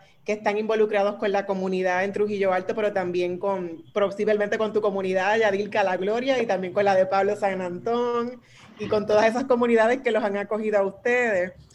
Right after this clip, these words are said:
Eh, me, les pregunto, ¿verdad?, desde Afrolegado, eh, ¿cómo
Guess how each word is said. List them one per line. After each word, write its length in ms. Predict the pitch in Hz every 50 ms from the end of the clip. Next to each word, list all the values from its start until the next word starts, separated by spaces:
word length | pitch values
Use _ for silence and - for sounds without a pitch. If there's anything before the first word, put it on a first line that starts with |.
| - - - -
Eh, 560 | 220 214 208 202 196 190 190 190 180 - - -
me, 460 | 202 208 214 214 208 208 208 208 208
les 200 | 208 226 226 226
pregunto, 680 | 220 233 220 214 208 226 247 269 294 302 - - - 208
¿verdad?, 480 | 208 - - 214 208 233 247 240 240
desde 300 | 139 202 214 202 175 208
Afrolegado, 1000 | 202 202 202 208 208 208 202 202 202 214 220 240 269 269 233 208 196 196 202 202 - 170 170 170 170 170 175 175 170 175 - - - -
eh, 600 | 208 202 202 202 196 196 196 196 196 196 185 - - -
¿cómo 920 | - 226 226 226 226 247 254 254 247 254 247 247 247 226 208 202 190 185